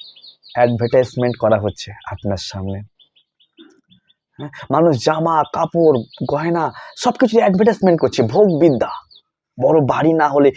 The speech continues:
ওর কত বড় বাড়ি হয়ে গেছে, বড় বাড়ি না হলে আমি সুখী নই। চারিদিকে আমরা ভোগ, ভোগ, ভোগ। আমাদের পড়াশোনা, আমাদের যত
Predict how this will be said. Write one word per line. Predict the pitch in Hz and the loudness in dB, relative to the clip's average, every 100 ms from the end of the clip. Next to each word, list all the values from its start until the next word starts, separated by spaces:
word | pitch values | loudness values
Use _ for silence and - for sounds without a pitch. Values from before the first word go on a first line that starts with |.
| - - | -4 -6
ওর | 156 | -2
কত | 139 156 | -2 0
বড় | 156 160 | 2 2
বাড়ি | 120 113 147 | 0 0 0
হয়ে | 139 139 | 2 2
গেছে, | 131 127 | 2 0
বড় | 113 131 | 0 0
বাড়ি | 123 107 117 143 | 0 -2 -2 -2
না | 139 | -2
হলে | 135 135 | -2 -2
আমি | 120 120 | -2 -4
সুখী | 123 120 | -6 -4
নই। | 127 117 113 _ _ _ _ _ - - | -4 -4 -8 _ _ _ _ _ -20 -4
চারিদিকে | 247 285 233 247 247 170 - - - | 2 4 4 4 4 4 0 -10 -2
আমরা | 180 190 | 2 2
ভোগ, | 123 120 180 170 135 151 | 0 2 2 4 2 2
ভোগ, | 175 127 | 2 2
ভোগ। | 165 156 - | 2 0 0
আমাদের | 139 143 135 | -2 -2 0
পড়াশোনা, | 143 151 139 - 156 160 135 - _ _ _ _ _ _ - | -2 -2 -4 -6 -6 -4 -6 -8 _ _ _ _ _ _ -6
আমাদের | 135 156 156 120 110 - - - 117 | 0 4 4 4 -2 -18 -20 -16 -2
যত | 170 175 | -2 0